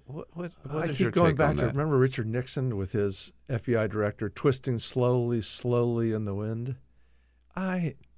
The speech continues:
Speaker 2: I,
Speaker 1: Yeah.
Speaker 2: I just can't ever imagine.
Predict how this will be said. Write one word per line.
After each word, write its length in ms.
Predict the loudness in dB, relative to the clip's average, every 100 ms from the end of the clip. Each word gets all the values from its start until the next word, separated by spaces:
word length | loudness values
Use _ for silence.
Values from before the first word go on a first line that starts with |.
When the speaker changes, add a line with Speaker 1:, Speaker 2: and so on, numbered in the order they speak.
| -20 -10
Speaker 2:
I, 200 | -10 -10 -8
Speaker 1:
Yeah. 120 | -4 -2
Speaker 2:
I 20 |
just 200 | -2 -4
can't 320 | -4 -4 -4 -4
ever 320 | -4 -2 -2
imagine. 680 | -2 -2 -2 -4 -4 -8